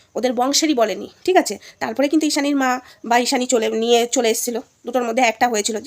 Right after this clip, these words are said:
আমরা তো সবটাই বুঝতে পারি। সেম আবারও তাই হচ্ছে, যেখানে ঈশানীর মা মেনে নেবে না, ঈশানীর বাবা মেনে নেবে না,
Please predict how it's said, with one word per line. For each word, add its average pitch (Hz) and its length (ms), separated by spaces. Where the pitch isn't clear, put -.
আমরা 220 200
তো 240 80
সবটাই 269 260
বুঝতে 269 240
পারি। 233 140
সেম 339 240
আবারও 247 260
তাই 226 160
হচ্ছে, 196 280
যেখানে 269 500
ঈশানীর 262 420
মা 233 240
মেনে 214 240
নেবে 214 200
না, 208 80
ঈশানীর 208 260
বাবা 220 200
মেনে 254 180
নেবে 208 180
না, 254 80